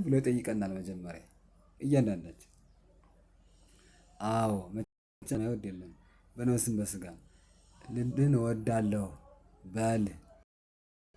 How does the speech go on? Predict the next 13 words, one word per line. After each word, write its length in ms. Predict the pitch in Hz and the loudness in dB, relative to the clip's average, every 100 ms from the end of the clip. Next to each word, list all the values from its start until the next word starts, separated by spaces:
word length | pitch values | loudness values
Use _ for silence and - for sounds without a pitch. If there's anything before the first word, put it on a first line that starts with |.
| - | -6
ተሸክመህ 600 | 120 120 131 127 165 160 | -4 0 -2 -2 0 0
ሂድ። 200 | - - - - - - - - - - | -2 -12 -20 -20 -20 -20 -20 -20 -20 -8
የነበርክበትን 840 | 120 127 123 123 117 120 127 156 160 - - - | 0 2 2 0 -2 -2 -2 -2 -4 -12 -20 -8
አራተ 340 | - 151 - 127 | 0 2 2 2
ዝንጋኤህን፣ 920 | 113 120 117 113 117 - 110 87 123 190 - - - - - - - - | 0 0 2 2 0 0 -2 -2 -4 -4 -8 -20 -20 -20 -20 -20 -20 -4
መዘናጋትህን፣ 1040 | 120 113 127 139 131 120 113 110 110 156 120 | 0 2 4 6 6 4 2 0 0 -2 -2
በኃጢአት 480 | 107 113 123 131 123 | -2 0 0 0 -2
ወድቀህበት 520 | 120 - 117 123 123 | -4 -4 -2 -2 -2
የነበረውን፣ 680 | 107 101 90 98 104 127 170 - - - - - - - | -2 -4 -6 -6 -4 -4 -6 -12 -20 -20 -20 -20 -20 -12
ከእግዚአብሔር 380 | - 123 131 143 | -6 4 6 6
የተለየህበትን 960 | 127 120 117 117 120 110 104 107 127 160 165 - - - _ _ _ _ _ _ - | 6 4 0 2 0 0 -2 -2 -2 -4 -8 -16 -20 -20 _ _ _ _ _ _ -2
መኝታህን፣ 760 | 139 151 143 131 - 104 101 127 139 - - _ | 2 4 4 4 2 -2 -2 -4 -6 -14 -20 _
እንዲሁም 520 | 123 135 139 143 170 | 0 2 4 4 4